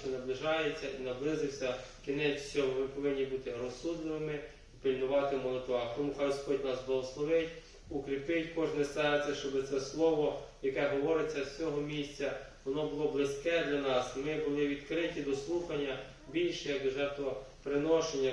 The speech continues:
Бо що Господь нас хоче навчити, те Він до нас і говорить, і ми чу-, чуємо своїми вухами,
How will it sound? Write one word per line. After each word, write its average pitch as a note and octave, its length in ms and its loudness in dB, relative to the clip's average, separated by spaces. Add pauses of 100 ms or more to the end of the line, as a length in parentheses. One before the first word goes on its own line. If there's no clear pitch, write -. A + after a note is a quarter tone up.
Бо C3+ 320 2 (220)
що F#3 140 0
Господь E3 400 2
нас D#3 160 -2
хоче D3+ 220 0
навчити, D3 560 -2
те C#3+ 200 -2
Він C#3+ 180 0
до C#3+ 80 2
нас C#3+ 320 0
і C#3+ 40 0
говорить, C#3+ 480 2
і - 20 0
ми C#3 140 0
чу-, - 440 -6
чуємо D#3+ 320 0
своїми D3 300 0
вухами, D3 500 0